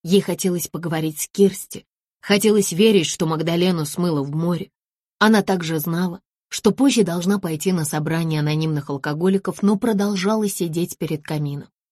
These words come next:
Её ноги и лицо горели от близкого огня, но она не могла избавиться от холода внутри. Телефон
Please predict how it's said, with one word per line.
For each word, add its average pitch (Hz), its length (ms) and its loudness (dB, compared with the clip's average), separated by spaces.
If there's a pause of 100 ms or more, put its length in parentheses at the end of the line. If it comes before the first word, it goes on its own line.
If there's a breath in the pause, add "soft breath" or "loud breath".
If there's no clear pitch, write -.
(240)
Её 208 320 4
ноги 254 300 6
и 156 60 4
лицо 147 340 -2
горели 156 380 0
от 143 120 -2
близкого 147 600 -2
огня, 156 400 -4 (420)
но 196 140 6
она 180 180 2
не 170 140 -2
могла 170 420 -2
избавиться 147 600 -6
от 131 100 -12
холода 147 420 -2
внутри. 147 480 -8 (680)
Телефон 175 580 0